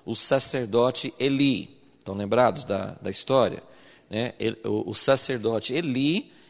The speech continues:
era um homem temente a Deus, um homem de Deus, mas ele tinha um problema muito sério, né? Que também é uma coisa que fala muito aos nossos corações, à nossa vida atual, né? Que apesar dele ser um homem temente a Deus,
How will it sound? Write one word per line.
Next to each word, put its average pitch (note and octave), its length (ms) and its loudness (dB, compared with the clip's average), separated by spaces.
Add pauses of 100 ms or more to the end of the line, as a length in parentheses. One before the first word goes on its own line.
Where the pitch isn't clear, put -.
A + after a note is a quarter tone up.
(120)
era A#2+ 360 2
um D#3 140 -2
homem C3 360 4
temente B2+ 560 0
a C#3+ 40 -2
Deus, G#2+ 480 2
um A2+ 80 -4
homem A2+ 300 0
de A2 160 -2
Deus, B2 720 2 (680)
mas C3 600 2
ele B2+ 240 4
tinha C#3 500 -2
um C#3+ 80 -2
problema C#3 400 0
muito D3+ 360 -2
sério, G#2 580 2 (1120)
né? G2+ 200 -8 (100)
Que A2 380 -6 (420)
também G2+ 260 -2
é - 20 -2
uma A#2 100 -4
coisa A2 220 -8
que B2 100 -10
fala A#2 320 0
muito A2+ 400 -6
aos A#2+ 120 -8
nossos A#2 240 -6
corações, A#2 680 -4
à B2+ 40 -10
nossa C3+ 260 -6
vida A2+ 280 -4
atual, A2+ 500 0 (320)
né? G2+ 160 -6
Que A#2 320 -2
apesar A#2+ 500 2
dele C#3+ 160 0
ser B2+ 200 -2
um A#2 100 -2
homem E3 320 4
temente C#3+ 580 0
a - 20 0
Deus, A#2 680 -2